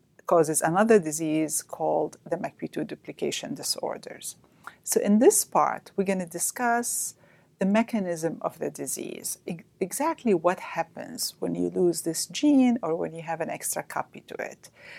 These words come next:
And specifically, we're gonna discuss what happens to neurons, because at the end of the day, when you have behavioral and neurological problems, it's really because of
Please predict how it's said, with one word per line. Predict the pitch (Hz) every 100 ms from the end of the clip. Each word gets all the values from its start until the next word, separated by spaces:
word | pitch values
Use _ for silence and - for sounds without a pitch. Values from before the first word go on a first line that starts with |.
| - -
And | 254 269
specifically, | - 269 349 - 403 214 190
we're | 180
gonna | 170 165
discuss | 156 170 - 175 165 - - - _ _ _
what | 185 185 -
happens | 160 - 156 147
to | - 165
neurons, | 175 311 247 - - -
because | - 175 -
at | 165
the | - -
end | 233
of | 254
the | 247
day, | 180 165 170
when | 170 -
you | 113
have | 147 160 165 - - _ - _ 160
behavioral | 156 156 180 190 175 175 165 160 156 156
and | 156
neurological | 175 - 165 170 - 170
problems, | - 330 320 196 185 -
it's | 208 - -
really | 156 165 165
because | - - 165 -
of | -